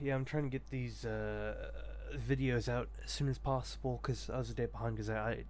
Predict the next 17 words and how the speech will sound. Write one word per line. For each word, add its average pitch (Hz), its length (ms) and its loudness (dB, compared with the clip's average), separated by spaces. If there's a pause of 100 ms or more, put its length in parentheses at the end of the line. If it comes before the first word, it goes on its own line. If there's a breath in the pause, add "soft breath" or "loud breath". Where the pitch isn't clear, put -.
I, 113 60 0
I - 20 4
have 110 140 2
to 107 80 0
work 107 180 0
on 95 140 -2
Tuesdays, 101 480 -4
and 101 100 -2
this 98 140 -4
came 107 180 -4
out 104 260 -2
on, 101 200 -4 (160)
uh, 101 240 -2
this, - 320 -8 (200)
this 107 260 0 (100)
past 110 280 -4
Tuesday. 98 520 -2